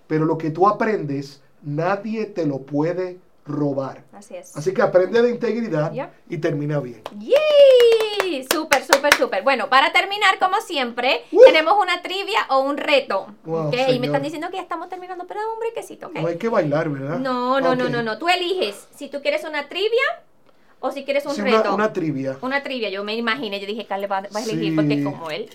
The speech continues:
Speaker 2: sabe tanto,
Speaker 1: No, no, no, no.
Speaker 2: yo dije, "Él va a elegir una trivia".
Speaker 1: Sí, vamos a ver aquí
Speaker 2: Vamos a ver, yo
Speaker 1: esta.
Speaker 2: te la leo, yo te la
Speaker 1: Sí,
Speaker 2: leo.
Speaker 1: tú la lees, porque yo la voy a cambiar.
Speaker 2: A ver.
Speaker 1: <laughs>
Speaker 2: Dice,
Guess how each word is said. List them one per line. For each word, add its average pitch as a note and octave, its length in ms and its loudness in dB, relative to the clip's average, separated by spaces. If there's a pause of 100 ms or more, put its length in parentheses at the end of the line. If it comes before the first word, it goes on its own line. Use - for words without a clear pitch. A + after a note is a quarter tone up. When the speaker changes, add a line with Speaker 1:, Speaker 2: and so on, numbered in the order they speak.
Speaker 2:
sabe B3 360 -8
tanto, B3+ 500 -10 (140)
Speaker 1:
No, E3 480 6
no, C#3+ 200 -2
no, C3+ 200 -2
no. C3+ 180 -6 (480)
Speaker 2:
yo A3 120 -4
dije, A3 180 -2
"Él G#3 80 -4
va G#3 60 -4
a - 20 -4
elegir A3 320 -6
una G#3 140 -12
trivia". G#3 420 -18
Speaker 1:
Sí, - 180 -8
vamos C3+ 320 -6
a D3+ 60 2
ver C#3+ 160 -4
aquí C3 140 -6
Speaker 2:
Vamos D3 220 -4
a D#3+ 40 0
ver, E3+ 160 -6
yo G#3+ 80 -4
Speaker 1:
esta. F3 60 -2
Speaker 2:
te A#3 60 -2
la A#3 120 0
leo, F#3 140 -8
yo F3 120 -14
te - 60 -14
la - 60 -10
Speaker 1:
Sí, F3 100 -2
Speaker 2:
leo. D#3 80 -4
Speaker 1:
tú D#3 100 -2
la D#3+ 140 0
lees, B2+ 260 -6
porque D3+ 300 -6
yo C#3 180 -4
la D#3 80 0
voy D#3+ 160 2
a D#3 60 0
cambiar. C3 360 -6 (460)
Speaker 2:
A G3+ 120 -14
ver. E3 100 -2
Speaker 1:
<laughs> - 800 0 (720)
Speaker 2:
Dice, A#3 540 -6